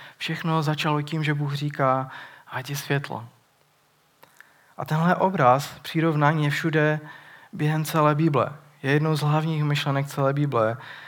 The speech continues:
Dokonce kniha Přísloví, kterou jsem zmiňoval, a pořád se k ní někdy budu vracet,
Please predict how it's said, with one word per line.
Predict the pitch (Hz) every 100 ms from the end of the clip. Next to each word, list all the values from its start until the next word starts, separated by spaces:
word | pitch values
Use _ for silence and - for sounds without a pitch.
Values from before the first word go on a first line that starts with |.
| - - -
Dokonce | 147 160 156 165
kniha | 170 165 156
Přísloví, | - 165 190 170
kterou | 143 131 131
jsem | 156 147
zmiňoval, | 139 147 165 147 120 120
a |
pořád | 120 135 135
se | - 135
k | -
ní | 135 135
někdy | 127 127 131
budu | 135 139
vracet, | 135 123 123 139 156